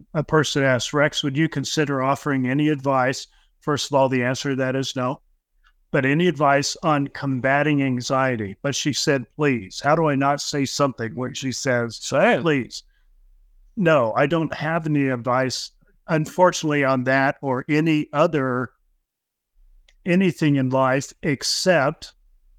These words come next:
Speaker 1: the advice I give that I, I truly believe in, I feel is part of what, um, not what I'm supposed to cry over, but what I'm supposed to be doing in life. And that is,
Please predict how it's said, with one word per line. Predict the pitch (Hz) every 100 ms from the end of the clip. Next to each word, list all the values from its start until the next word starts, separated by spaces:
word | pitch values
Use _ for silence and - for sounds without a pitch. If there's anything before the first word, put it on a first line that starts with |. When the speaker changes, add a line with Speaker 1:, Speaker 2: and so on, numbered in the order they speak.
| _ _
Speaker 1:
the | - 139
advice | 127 135 139 139
I | 156 131
give | 135 143 139
that | 131
I, | 123 120 117 _
I | 135 123
truly | - - 190 170
believe | 131 131 139 143 127
in, | 123
I | 123
feel | 117 135 131
is | 123
part | - 135 139
of | 117 120
what, | 127 117 _ _ _ _ _ _ -
um, | 131 113 113 107 _ _ _ _ _ _ _ _ _ _ _ _ _ _ -
not | 151 135
what | 131
I'm | 120
supposed | - 139 -
to | 127
cry | - 156
over, | 131 120 127
but | 143
what | 123 143
I'm |
supposed | 139 - 156 -
to |
be | 139
doing | 123 135 160
in | 143
life. | 120 113 110 - _ _ -
And | 185 147
that | 143 196
is, | 185 147 147 151 -